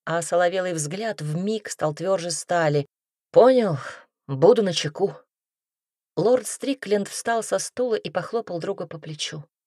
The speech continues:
Бросил злой взгляд на портрет невесты, прежде чем отправился к выходу. "И никаких сквозняков", не оборачиваясь, приказал он Бодрику, "ты мне нужен здоровый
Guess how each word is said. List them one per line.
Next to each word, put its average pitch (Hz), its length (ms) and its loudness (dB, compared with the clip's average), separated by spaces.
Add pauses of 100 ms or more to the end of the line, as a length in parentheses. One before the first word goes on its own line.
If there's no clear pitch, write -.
(240)
Бросил 214 460 4
злой 190 240 2
взгляд 180 380 -4
на 160 100 -2
портрет 170 400 4
невесты, 170 600 -6 (360)
прежде 175 320 0
чем 165 180 0
отправился 165 640 -2
к 160 60 -8
выходу. 147 460 -10 (760)
"И 156 100 2
никаких 165 580 6
сквозняков", 160 960 2 (360)
не 170 120 2
оборачиваясь, 170 720 6
приказал 170 460 2
он 156 160 2
Бодрику, 156 500 4 (340)
"ты 190 140 2
мне 175 240 4
нужен 170 400 4
здоровый 156 760 2